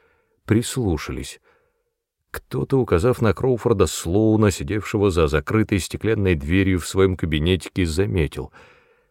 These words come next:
«Если в Ларчмонте в самом деле кого-то умыкнули, возблагодарим Бога, что не Кроуфа. Возможно, конечно, что там сейчас сидит его дублёр». Все рассмеялись. Кроуфорд Слоун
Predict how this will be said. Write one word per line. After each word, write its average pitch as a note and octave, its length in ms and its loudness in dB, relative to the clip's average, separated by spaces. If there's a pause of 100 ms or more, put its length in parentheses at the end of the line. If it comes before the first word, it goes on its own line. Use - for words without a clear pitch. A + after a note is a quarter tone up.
(140)
«Если G2 320 -2
в G2+ 80 2
Ларчмонте A2+ 580 4
в - 60 -2
самом A#2 280 2
деле A#2 300 4
кого-то A2 380 2
умыкнули, G#2 760 4 (640)
возблагодарим A#2+ 800 6
Бога, G#2 340 6
что - 180 2
не A2 120 4
Кроуфа. D2+ 640 0 (640)
Возможно, A#2+ 500 -2
конечно, A2+ 460 4
что - 120 -6
там G#2 120 0
сейчас A2 300 0
сидит F#2 380 0
его F#2+ 140 4
дублёр». F#2+ 560 2 (960)
Все A2+ 280 6
рассмеялись. D#2+ 840 0 (1200)
Кроуфорд C#3+ 460 -2
Слоун B2 760 4